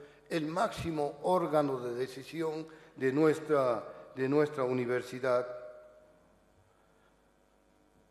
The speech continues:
A la representación estaba de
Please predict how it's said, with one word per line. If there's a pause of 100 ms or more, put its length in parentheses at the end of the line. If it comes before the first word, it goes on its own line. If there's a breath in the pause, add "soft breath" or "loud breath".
(720)
A
la
representación
estaba
de